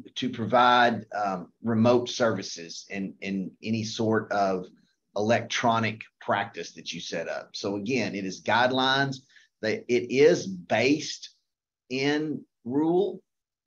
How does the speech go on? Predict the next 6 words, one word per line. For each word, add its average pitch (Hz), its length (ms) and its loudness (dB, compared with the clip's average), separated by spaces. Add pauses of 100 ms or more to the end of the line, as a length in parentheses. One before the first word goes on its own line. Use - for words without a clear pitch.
(260)
but 113 420 2
this 139 460 0
in 131 160 -10
and 127 100 -4
of 117 140 -2
itself 113 760 0